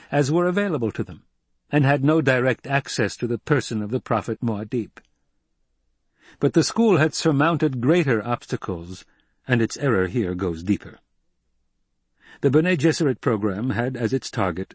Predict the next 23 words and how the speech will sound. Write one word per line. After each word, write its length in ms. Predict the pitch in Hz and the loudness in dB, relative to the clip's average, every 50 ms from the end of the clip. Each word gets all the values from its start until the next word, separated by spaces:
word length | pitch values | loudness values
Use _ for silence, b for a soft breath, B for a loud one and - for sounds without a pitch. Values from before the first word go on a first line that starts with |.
| _ _ | _ _
the 140 | - 131 131 | -2 -2 0
breeding 460 | 117 117 151 165 143 147 156 160 151 | 2 2 2 2 2 0 0 0 0
of 80 | 135 151 | 0 0
a 60 | 147 | 0
person 400 | - - 135 107 - 123 117 117 | 0 0 -2 -2 -2 -2 -2 0
they 140 | 120 127 123 | 0 0 2
labeled 460 | 110 101 95 85 98 98 98 104 - _ | 2 0 0 0 -2 -2 -4 -4 -8 _
Kwisatz 400 | - - 143 101 107 104 101 - | -4 -2 0 2 2 0 0 -2
Haderach, 460 | - 104 90 80 82 - - - - - _ _ _ _ _ _ _ _ _ _ _ _ _ | -6 -6 -6 -6 -8 -16 -20 -20 -20 -20 _ _ _ _ _ _ _ _ _ _ _ _ _
a 80 | 117 113 | -6 -2
term 300 | - - 147 131 117 110 | 0 2 2 2 2 2
signifying 680 | - 139 120 120 123 104 - 110 101 101 104 104 101 | 2 0 2 2 2 2 2 2 2 2 2 2 2
one 200 | 110 135 147 120 | 2 2 0 0
who 120 | 113 139 | -2 -2
can 220 | 123 - 131 120 113 | -4 -2 -2 0 2
be 140 | 101 117 113 | 2 2 2
many 280 | 107 110 120 123 120 | 2 2 2 0 -2
places 380 | - - 113 101 90 110 98 92 | -2 -2 -2 -2 -2 -2 -4 -4
at 140 | 98 - - | -4 -6 -8
once. 400 | - - - - - - - _ _ _ _ _ _ _ _ _ _ _ _ _ _ _ _ _ _ _ _ _ _ _ _ _ _ b b b b b | -12 -16 -18 -20 -20 -20 -20 _ _ _ _ _ _ _ _ _ _ _ _ _ _ _ _ _ _ _ _ _ _ _ _ _ _ b b b b b
In 120 | 143 143 | 2 2
simpler 440 | - - 202 208 196 175 147 139 117 | 4 4 2 2 2 4 2 2 2
terms, 560 | - - 143 123 95 87 85 85 101 95 95 | 0 0 0 0 0 -2 -2 -4 -6 -8 -10